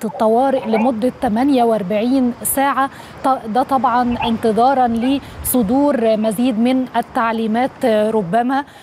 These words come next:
آه، من الجانب الإسرائيلي، آه، يشمل الحد من التجمعات وأيضا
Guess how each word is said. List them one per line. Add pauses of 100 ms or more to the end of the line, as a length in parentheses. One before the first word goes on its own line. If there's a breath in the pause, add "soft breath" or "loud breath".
(120)
آه،
من (100)
الجانب
الإسرائيلي،
آه، (160)
يشمل
الحد
من
التجمعات
وأيضا